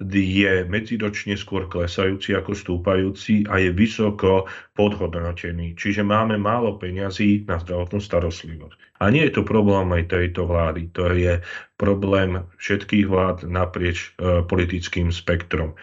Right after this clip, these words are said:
Či je to Smer, Olano, alebo akákoľvek strana,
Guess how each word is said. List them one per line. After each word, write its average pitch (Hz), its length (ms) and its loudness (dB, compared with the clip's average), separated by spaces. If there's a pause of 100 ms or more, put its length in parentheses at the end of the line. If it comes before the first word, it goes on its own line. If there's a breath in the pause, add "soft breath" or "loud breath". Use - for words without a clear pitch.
(200 loud breath)
Či 92 160 2
je 90 160 -4
to 87 80 0
Smer, 90 400 -4
Olano, 85 480 -2
alebo 85 320 -4 (240 loud breath)
akákoľvek 85 640 -2
strana, 98 640 0